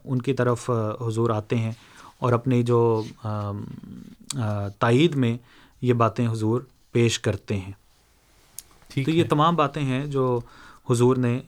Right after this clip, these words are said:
Speaker 1: یہاں پہ، آ، لکھی ہیں۔
Speaker 2: چلیے، بہت بہت شکریہ، بہت شکریہ۔ سامعین، اب وقت ہے جب ہم اپنا یہ پروگرام ختم کرنے کے قریب ہیں۔ پروگرام کے آخری تین سے چار منٹ کا وقت ہمارے پاس موجود ہے۔ آپ کو بتا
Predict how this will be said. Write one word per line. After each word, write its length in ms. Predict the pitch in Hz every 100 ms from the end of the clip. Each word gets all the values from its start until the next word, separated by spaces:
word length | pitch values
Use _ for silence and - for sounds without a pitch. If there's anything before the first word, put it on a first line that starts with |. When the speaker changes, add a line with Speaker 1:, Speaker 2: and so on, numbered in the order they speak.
| -
Speaker 1:
یہاں 200 | 117 113
پہ، 420 | 113 117 110 107 113 _ - -
آ، 40 | 110 110
لکھی 380 | 123 107 - 95
ہیں۔ 120 | 98 - - _ -
Speaker 2:
چلیے، 240 | 135 120 110
بہت 240 | 120 131 127
بہت 220 | 127 131 - _ - 120
شکریہ، 380 | - 147 135 135 147
بہت 200 | 123 127
شکریہ۔ 360 | - 139 131 139 - _ _ _ _ _ _ _ -
سامعین، 400 | 160 160 208 180
اب 260 | 165 151 160 160 - _ - - 127
وقت 360 | 120 139 -
ہے 140 | 135 143
جب 260 | 143 131
ہم 240 | 127 127 117
اپنا 260 | 110 123
یہ 140 | 127 123
پروگرام 600 | 123 120 120 120 120 113
ختم 400 | - 120 120 139
کرنے 280 | 135 131 135
کے 120 | 127
قریب 340 | 123 127 123
ہیں۔ 80 | 165
پروگرام 400 | - 135 113 113
کے 180 | 123 113
آخری 420 | 107 - 110 107 - _ _ _ _
تین 140 | 131 131
سے 100 | 135
چار 240 | 131 135
منٹ 280 | 143 147 143
کا 100 | 156
وقت 220 | 147 -
ہمارے 220 | 147 147
پاس 280 | 147 151 -
موجود 340 | 131 131 143
ہے۔ 100 | 180
آپ 240 | 233 180 -
کو 100 | 131
بتا 180 | 120